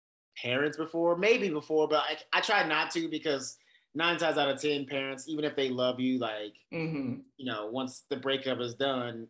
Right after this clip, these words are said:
Speaker 1: you're
Speaker 2: Yeah,
Speaker 1: not
Speaker 2: you're kinda dead to their
Speaker 1: anymore,
Speaker 2: Yeah.
Speaker 1: which I thought was, like, kinda surprising because after, uh, uh, uh, um,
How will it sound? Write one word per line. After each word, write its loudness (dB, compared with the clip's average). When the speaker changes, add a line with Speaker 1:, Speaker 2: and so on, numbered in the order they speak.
Speaker 1:
you're 2
Speaker 2:
Yeah, 2
Speaker 1:
not 4
Speaker 2:
you're 4
kinda 4
dead 4
to 4
their 0
Speaker 1:
anymore, -2
Speaker 2:
Yeah. -2
Speaker 1:
which 6
I 4
thought 4
was, 0
like, 2
kinda 2
surprising 2
because -2
after, 2
uh, -4
uh, -2
uh, -4
um, -18